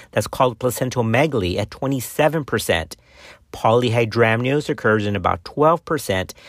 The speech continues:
and then ascites or fetal hydropes, which is the most severe kind of change,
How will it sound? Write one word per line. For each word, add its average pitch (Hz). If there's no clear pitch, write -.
and 127
then 123
ascites 147
or 101
fetal 120
hydropes, 147
which 123
is 110
the 107
most 120
severe 117
kind 120
of 98
change, 139